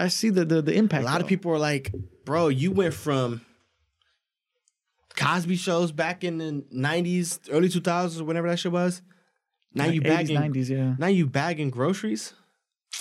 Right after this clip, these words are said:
Speaker 2: But that's what artists do. That's what fucking,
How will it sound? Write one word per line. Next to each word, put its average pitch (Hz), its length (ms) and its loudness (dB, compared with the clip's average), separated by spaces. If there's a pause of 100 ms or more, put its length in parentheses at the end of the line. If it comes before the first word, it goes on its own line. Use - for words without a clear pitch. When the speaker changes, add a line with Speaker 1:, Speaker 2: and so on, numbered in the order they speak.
(180)
Speaker 2:
But 175 220 0 (500)
that's 180 160 -4
what 208 120 -2
artists 185 280 2
do. 170 320 -2 (420)
That's 175 140 0
what 190 160 2 (300)
fucking, 180 420 -2